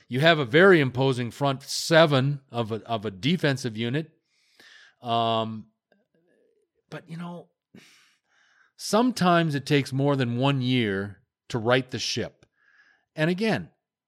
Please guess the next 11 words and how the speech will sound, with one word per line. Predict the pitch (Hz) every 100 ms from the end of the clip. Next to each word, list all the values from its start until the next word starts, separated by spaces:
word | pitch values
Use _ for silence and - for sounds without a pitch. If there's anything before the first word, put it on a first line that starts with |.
| -
I've | 147
said | - 190
this | 175 165
numerous | 160 175 180 160
times. | - 151 156 147
Chris | - 190 190
has | 151
said | - 156
it | 139
numerous | 139 143 135 127
times. | 127 120 120